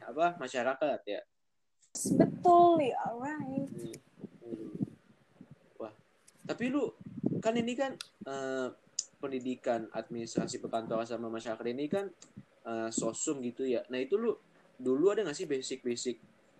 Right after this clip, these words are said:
Speaker 1: sosum gitu kan, belajar ekonomi, sosiologi,
Speaker 2: Hmm.
Speaker 1: sejarah gitu. Lu ada nggak sih basicnya?
Speaker 2: Sebenarnya dulu tuh, eh, pas zaman gua, gua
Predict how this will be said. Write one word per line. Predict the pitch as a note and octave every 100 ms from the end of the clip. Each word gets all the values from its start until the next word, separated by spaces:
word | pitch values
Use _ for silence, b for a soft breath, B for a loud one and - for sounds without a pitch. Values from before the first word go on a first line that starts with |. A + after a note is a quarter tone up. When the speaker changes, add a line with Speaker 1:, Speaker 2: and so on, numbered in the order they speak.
| -
Speaker 1:
sosum | - A#2+ C3 A#2+
gitu | A#2+ -
kan, | F#3+ F3
belajar | A#2 A2
ekonomi, | G#2+ G2+ G#2 B2+ E3 E3+
sosiologi, | C3 A2+ A2 G2 A2+ D#3+ D#3+ E3
Speaker 2:
Hmm. | C4+
Speaker 1:
sejarah | C#4 C4 B3+ A#3+ A#3
gitu. | - F#3 F3
Lu | G3
ada | G3+ G3+
nggak | F3
sih | - D#3+
basicnya? | D3 - E3+ E3+ - B B B B - _
Speaker 2:
Sebenarnya | - D4+ C4+ C4+ B3+ C4 D4 F4 F4+ E4+ - _
dulu | C#4 B3+ C#4+ D#4+
tuh, | F4 G#4+ G4 E4+ - -
eh, | B3+ B3 A#3 A#3 A3+ A3+ A3
pas | B3+ B3+
zaman | A3+ B3+ A#3+ A#3 A#3+
gua, | A3+ A3 A3+ D#4 E4+ _ _ -
gua | A#3+